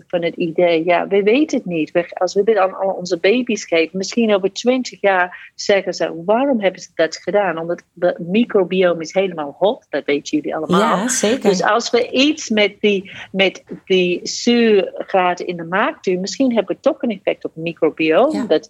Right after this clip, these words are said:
Speaker 2: ja.
Speaker 1: over twintig jaar ook een oorzaak iets. Dus echt niet geven.
Speaker 2: Nee, en, eh, dat ben ik helemaal met je eens. Eh, in de nieuwe standaard N G standaard maagklachten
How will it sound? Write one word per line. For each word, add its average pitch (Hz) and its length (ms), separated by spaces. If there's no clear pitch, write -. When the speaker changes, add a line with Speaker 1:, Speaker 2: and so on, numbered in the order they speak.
Speaker 2:
ja. 196 100
Speaker 1:
over 196 220
twintig 190 380
jaar 156 340
ook 285 300
een 180 200
oorzaak 175 600
iets. 147 320
Dus 185 360
echt 240 460
niet 202 340
geven. 147 300
Speaker 2:
Nee, 185 180
en, 190 200
eh, 180 60
dat 202 160
ben 214 80
ik 214 80
helemaal 226 220
met 226 140
je - 60
eens. 220 360
Eh, 185 280
in 196 80
de 190 80
nieuwe 208 240
standaard 202 640
N 196 60
G 214 200
standaard 190 300
maagklachten 214 680